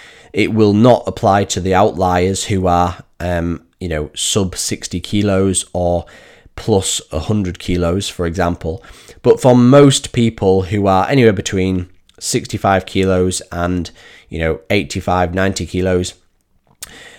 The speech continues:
um, I would say that covers most people listening to this podcast.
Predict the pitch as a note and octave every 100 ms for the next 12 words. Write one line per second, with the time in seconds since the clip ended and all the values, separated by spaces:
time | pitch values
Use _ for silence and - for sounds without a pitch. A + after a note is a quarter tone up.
0 | - C#2+ E2+ F2+ F#2 F#2 - _ _ -
1 | E2+ - G2 F#2 - G#2 G2 E2+ - A2+
2 | F#2+ F2+ F#2+ F#2+ - F#2 F#2 F#2 - E2+
3 | - D#2+ - G#2+ A#2+ G#2+ -